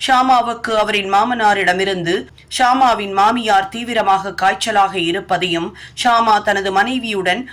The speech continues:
அவளை காண அகமது நகர் வர வேண்டும் என்றும் ஒரு தந்தி வந்தது. ஷாமா பாபாவின் அனுமதியுடன் அங்கு வந்து தனது மாமியார் முன்னை விட இப்போது நலமாகி வருவதைக் கண்டார். நானா சாஹேப் பான்சாயும் அப்பா சாஹேப்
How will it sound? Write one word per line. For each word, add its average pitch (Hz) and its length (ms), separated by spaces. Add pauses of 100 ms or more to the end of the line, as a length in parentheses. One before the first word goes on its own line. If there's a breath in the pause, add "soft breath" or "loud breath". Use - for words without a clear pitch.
(120)
அவளை 226 340
காண 233 460
அகமது 226 340
நகர் 190 320
வர 190 200
வேண்டும் 190 340
என்றும் 170 460
ஒரு 214 220
தந்தி 208 300
வந்தது. 147 500 (400 loud breath)
ஷாமா 220 440
பாபாவின் 190 540
அனுமதியுடன் 190 720
அங்கு 208 320
வந்து 175 460 (160 loud breath)
தனது 254 260
மாமியார் 233 540
முன்னை 214 320
விட 190 180
இப்போது 185 460
நலமாகி 214 520
வருவதைக் 175 460
கண்டார். 147 480 (260 loud breath)
நானா 220 440
சாஹேப் 190 400
பான்சாயும் 185 680 (220 loud breath)
அப்பா 247 440
சாஹேப் 196 420